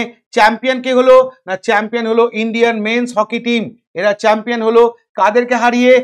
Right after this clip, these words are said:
চায়নাকে হারিয়ে বলতে পারো ফাইনালে চ্যাম্পিয়ন হলো ইন্ডিয়া। এবং এটাই বলতে পারো ইন্ডিয়ার ফিফথ এশিয়ান চ্যাম্পিয়ন্স, আহ, চ্যাম্পিয়নশিপ টাইটেল। চায়না যে কিনা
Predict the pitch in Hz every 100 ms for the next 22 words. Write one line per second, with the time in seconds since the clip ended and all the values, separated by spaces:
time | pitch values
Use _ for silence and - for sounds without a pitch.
0 | 247 _ 233 214 247 254 247 226 226 233
1 | 220 214 220 220 214 208 196 208 220 269
2 | 269 _ - 220 208 214 214 202 214 185
3 | 196 220 240 254 247 _ - 190 214 220
4 | 202 240 262 254 254 247 240 240 240 -
5 | _ 226 233 233 226 226 - 277 254 -
6 | - 208 220 254 247 240 226 214 226 233
7 | 220 _ 151 160 220 214 220 233 214 254
8 | 254 185 180 139 95 _ _ _ - 196
9 | 220 240 247 196 202 220 220